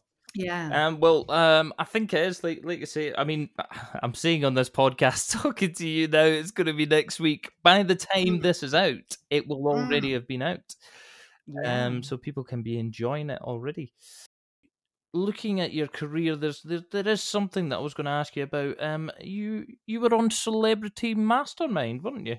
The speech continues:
Speaker 1: <laughs> I was. I did it last year. And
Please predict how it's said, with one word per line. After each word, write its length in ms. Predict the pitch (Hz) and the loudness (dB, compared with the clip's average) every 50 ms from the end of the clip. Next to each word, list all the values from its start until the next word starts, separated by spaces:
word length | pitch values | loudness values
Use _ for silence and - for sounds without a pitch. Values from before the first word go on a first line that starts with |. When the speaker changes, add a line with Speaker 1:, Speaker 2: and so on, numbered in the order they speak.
| - _ _ - - - | -10 _ _ -8 -8 -8
Speaker 1:
<laughs> 400 | - - - - - - - - | -8 -8 -10 -14 -14 -16 -14 -10
I 960 | 196 196 135 127 - 190 131 - _ - - 262 - 196 196 247 - - 302 294 | -8 -8 -8 -8 -12 -14 -14 -14 _ -6 -6 -4 -4 -4 -6 -6 -4 -4 -4 -4
was. 640 | 285 285 311 339 359 370 370 370 359 330 311 285 240 | -4 -6 -8 -6 -4 -4 -4 -2 -2 -2 -2 -2 -2
I 100 | 262 247 | -4 -4
did 200 | - - 285 277 | 0 -2 -2 -2
it 140 | 269 226 - | -2 -2 2
last 320 | 226 226 220 226 233 233 - _ - | 2 4 4 4 2 0 -6 _ -10
year. 440 | 220 214 226 226 240 240 226 208 190 254 - 220 | -6 -2 2 2 2 4 2 2 0 0 2 0
And 160 | 220 226 | 0 0